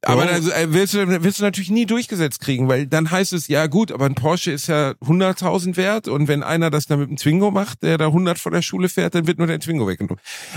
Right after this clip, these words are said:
Speaker 1: Aber ich meine damit
Speaker 2: Na,
Speaker 1: einfach,
Speaker 2: egal,
Speaker 1: so
Speaker 2: in der
Speaker 1: jemand
Speaker 2: Schweiz
Speaker 1: dürfte,
Speaker 2: machen, in der Schweiz
Speaker 1: ich will
Speaker 2: machen
Speaker 1: jetzt
Speaker 2: die's doch
Speaker 1: ernsthaft
Speaker 2: auch.
Speaker 1: nicht hier, ich will hier nicht den Polizeiheini spielen, aber man muss doch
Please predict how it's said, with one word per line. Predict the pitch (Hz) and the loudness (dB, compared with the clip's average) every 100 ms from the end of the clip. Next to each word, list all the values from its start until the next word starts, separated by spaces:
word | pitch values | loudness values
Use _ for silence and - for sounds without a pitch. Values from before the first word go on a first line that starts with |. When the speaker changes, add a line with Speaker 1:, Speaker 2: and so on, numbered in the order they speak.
| - | -2
Speaker 1:
Aber | 143 | 0
ich | 165 | 2
meine | 175 196 | 2 2
damit | 196 | 0
Speaker 2:
Na, | 131 | 0
Speaker 1:
einfach, | 165 180 | 0 2
Speaker 2:
egal, | 185 226 220 | 2 0 0
Speaker 1:
so | 170 190 | 2 2
Speaker 2:
in | 240 | 2
der | |
Speaker 1:
jemand | 202 208 | 2 2
Speaker 2:
Schweiz | 151 156 208 | 2 2 2
Speaker 1:
dürfte, | 202 175 | 0 0
Speaker 2:
machen, | 196 202 196 - - | 0 0 -4 -8 -2
in | 160 | 0
der | 175 165 | 2 0
Schweiz | - 180 | 0 2
Speaker 1:
ich | 131 | 2
will | |
Speaker 2:
machen | 220 | 2
Speaker 1:
jetzt | 208 | 2
Speaker 2:
die's | 202 | 0
doch | 180 | 0
Speaker 1:
ernsthaft | 220 214 | 0 0
Speaker 2:
auch. | 185 | 0
Speaker 1:
nicht | 190 | 0
hier, | 185 170 - | -2 -2 -6
ich | 151 139 | -4 0
will | 196 | 2
hier | 208 | 2
nicht | 190 | 0
den | 175 | -4
Polizeiheini | 151 160 151 175 190 170 135 | -2 -2 0 0 2 2 0
spielen, | - 120 90 | -2 -4 -2
aber | 131 - - - | -2 -2 -6 -2
man | 131 135 | 2 4
muss | 160 214 | 4 2
doch | - 214 214 | 0 0 -2